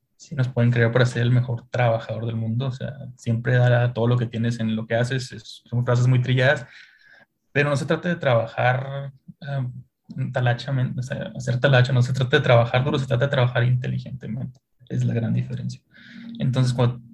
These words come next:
cuando tú trabajas inteligentemente, es cuando empiezas a ver las oportunidades que van pasando,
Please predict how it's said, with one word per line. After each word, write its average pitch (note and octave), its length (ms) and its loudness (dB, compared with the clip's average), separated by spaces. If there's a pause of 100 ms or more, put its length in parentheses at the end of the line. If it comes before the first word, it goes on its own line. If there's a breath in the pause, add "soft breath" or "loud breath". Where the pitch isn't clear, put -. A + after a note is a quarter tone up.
(320)
cuando C#3+ 200 2
tú C#3 40 0
trabajas F#3+ 320 0
inteligentemente, E3 1200 -2 (340 soft breath)
es B2 140 -2
cuando D#3 240 -2
empiezas B2+ 460 -4
a B2+ 60 0
ver A#2+ 160 2
las C#3+ 180 -4
oportunidades B2+ 680 -4
que C3 100 -6
van A#2+ 200 2
pasando, C#3 580 -2